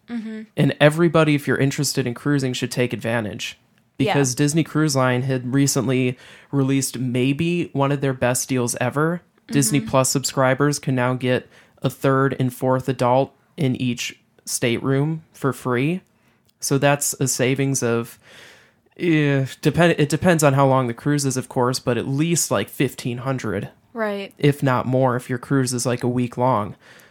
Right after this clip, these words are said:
Speaker 2: So it's significant savings.
Speaker 1: Yeah.
Speaker 2: And now it's so much easier to just take a <laughs> Disney cruise vacation than to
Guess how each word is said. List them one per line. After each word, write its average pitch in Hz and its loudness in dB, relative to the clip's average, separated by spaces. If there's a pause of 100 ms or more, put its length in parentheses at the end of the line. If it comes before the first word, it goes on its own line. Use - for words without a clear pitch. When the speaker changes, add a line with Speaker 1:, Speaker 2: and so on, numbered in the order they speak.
(160)
Speaker 2:
So 127 0
it's 143 0
significant 135 -2
savings. 117 -4 (420)
Speaker 1:
Yeah. 208 -2
Speaker 2:
And 135 6
now 139 4
it's 170 0
so 185 0
much 202 0
easier 135 -2
to 131 -4
just - -4
take 139 -4 (380)
a 135 0
<laughs> - -6
Disney 147 2
cruise 147 2
vacation 123 -2 (640)
than 139 2
to 131 -2